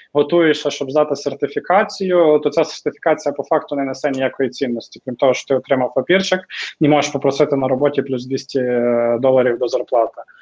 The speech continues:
Е, а коли люди здають, е, сертифікації, там, наприклад, з третього разу, та, пройшовши там всю тестову базу, я все зубрив один раз, другий, третій, і от з третього разу я нарешті P M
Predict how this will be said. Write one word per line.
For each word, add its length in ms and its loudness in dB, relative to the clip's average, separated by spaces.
Е, 560 0
а 80 0
коли 220 2
люди 220 4
здають, 500 0
е, 520 -2
сертифікації, 760 -4
там, 140 -6
наприклад, 400 -6
з 40 -20
третього 420 0
разу, 440 2
та, 260 -2
пройшовши 540 0
там 140 -6
всю 200 -6
тестову 400 -2
базу, 640 2
я 120 -2
все 260 -2
зубрив 400 -2
один 320 2
раз, 220 2
другий, 380 0
третій, 420 0
і 120 2
от 120 0
з 60 -18
третього 400 0
разу 260 2
я 100 0
нарешті 380 -4
P 120 -16
M 160 -8